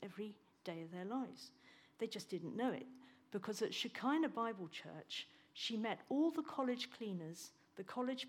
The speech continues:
porters, who go into these academics' homes and pray through their houses, pray over their families, pray for their work, pray for their purpose and calling,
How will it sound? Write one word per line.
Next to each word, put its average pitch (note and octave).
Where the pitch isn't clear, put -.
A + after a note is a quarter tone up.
porters, E3+
who G#3+
go A3
into B3+
these A#3
academics' G3+
homes F3+
and G3+
pray A#3
through B3
their A3
houses, F3+
pray B3
over A#3+
their A3
families, F#3
pray A#3
for B3+
their A3+
work, F3
pray A#3+
for B3
their G#3
purpose F#3+
and F#3+
calling, F#3